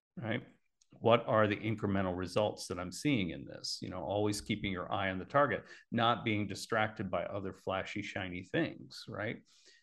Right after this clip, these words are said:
Showing the benefits of being able to focus and then be able to relax and see, you know, the juxtaposition between those two things are constantly there, right? And how much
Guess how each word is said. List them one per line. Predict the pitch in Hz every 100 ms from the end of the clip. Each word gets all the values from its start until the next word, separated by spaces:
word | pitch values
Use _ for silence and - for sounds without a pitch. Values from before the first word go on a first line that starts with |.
| _ - 320 -
Showing | - - 117 107 107
the | 98
benefits | 95 98 110 117 135 107 98
of | 98 95
being | 98 95
able | 92 92
to | 90 -
focus | - 185 - - - - - - - _
and | 110 113
then | 110
be | 110
able | 107 104
to | 101 110
relax | 98 92 98 110 104 - - - - - _ _ _ -
and | 110 98
see, | - 107 101 98 92 90 - _
you | 104
know, | 92
the | 92
juxtaposition | 98 101 - - 107 95 135 - 98
between | 98 - 104 98
those | 98 -
two | 107
things | 98 - 165 110 95 -
are |
constantly | 80 - 92 95 - 98 101
there, | 107 175 160 - -
right? | - 117 131 -
And | 95 67 - - _
how | - 101
much | 101 98